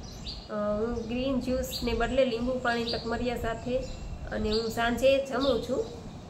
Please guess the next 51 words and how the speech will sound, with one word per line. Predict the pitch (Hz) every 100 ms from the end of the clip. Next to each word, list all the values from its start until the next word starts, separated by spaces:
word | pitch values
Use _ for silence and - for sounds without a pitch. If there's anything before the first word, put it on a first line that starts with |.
| - -
અને | 226
હું | 226 233 262 269
પણ | 269
સાંજે | 254 247 240 226
જમું | 233 247 262
છું. | 233 220
મેં | 233
શિબિર | 233 240 226 220
ભરી | 202 233 233
છે." | 214 220
અચ્છા, | 226 220 247
એવું | 269 285
છે | 285
મંજુબેન, | 233 240 254 220 214
તો | 220
તમે | 214 240 247 233 - - -
આ | 220 226
ને | 226 247
એન | 262
ડી | 277
એસની | 277 277 254
શિબિર | 277 269 -
કરી | 277 277
હશે | 240 240
એટલે | 226 226
તમને | 220 233 226
ખ્યાલ | 226 254 226
છે. | - 208 - - - - - - - - - -
હું | 240
પણ | 285 269
સાંજે | 262 262 254
જમું | 240 226 226 226
છું. | 277 -
એક | 254 262
વરસ | 294 294
નહોતી | 294 302 254
જમી, | 233 220 -
એક | 254 254
વરસને | 262 254 254
સાવ | 247 254 247
અનાજ | 247 247
છોડી | - 247 214
દીધું | 202 208
હતું. | 214 440 - - -
પછી | 226 240
બહુ | 285 294 269
weak | 269
body | 240 254 254
થઈ | 233 220
ગયું. | 208
ચાલીસ, | 240 240 254 247